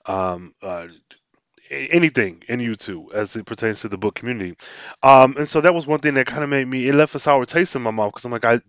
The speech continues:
these people are out here. I'm sure of it." Um, but when I decided to go ahead and start the TikTok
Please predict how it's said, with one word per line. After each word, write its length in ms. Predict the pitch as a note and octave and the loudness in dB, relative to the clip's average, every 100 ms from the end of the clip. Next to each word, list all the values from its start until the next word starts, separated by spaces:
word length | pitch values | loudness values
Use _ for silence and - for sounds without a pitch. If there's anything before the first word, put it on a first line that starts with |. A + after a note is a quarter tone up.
| _ | _
these 200 | D3 D3 | -8 -8
people 320 | - G3 C3 | -6 -6 -4
are 120 | A2 G#2 | -2 0
out 220 | C3+ A2+ | 0 0
here. 240 | A2 E2+ - _ | -10 -14 -16 _
I'm 140 | A#2 G2+ | -4 -4
sure 380 | - E3+ F3 | -10 -2 -2
of 120 | A2 F2 | -2 -6
it." 140 | D2 _ - - - - - _ _ | -16 _ -20 -20 -20 -20 -20 _ _
Um, 720 | B2+ B2 A#2+ A2+ A2 G#2+ G2+ _ _ _ _ _ | 2 4 6 2 0 -10 -16 _ _ _ _ _
but 260 | B2+ C#3+ C3 | 0 2 2
when 160 | D3 C3 | 0 -4
I 580 | B2+ C#3 C#3+ C#3 C3 G2 _ | 2 4 6 6 4 -4 _
decided 580 | G#2+ A#2+ - D#3+ D#3+ D3 | -12 -8 2 4 4 2
to 100 | - | -8
go 160 | A#2 A#2+ | -8 -6
ahead 120 | A#2 | -6
and 80 | G2+ | -6
start 240 | - A2 | -4 -6
the 100 | G#2 | -6
TikTok 760 | - - G#2+ - A2 G2 - | -8 -8 -8 -2 0 0 -2